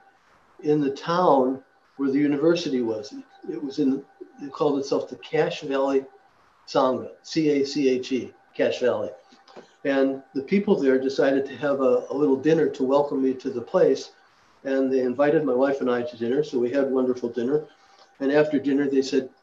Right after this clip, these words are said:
"Why don't you tell us about your practice?" So I told them how I was trained in Theravada meditation with shamatha and vipassana. And I told them about all my hours of meditation and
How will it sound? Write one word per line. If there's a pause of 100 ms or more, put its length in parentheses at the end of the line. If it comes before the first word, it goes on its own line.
(500)
"Why
don't
you
tell
us
about
your
practice?" (720)
So
I
told
them
how
I
was
trained (260)
in (100)
Theravada
meditation
with
shamatha
and
vipassana. (340)
And
I
told
them
about
all
my
hours
of
meditation
and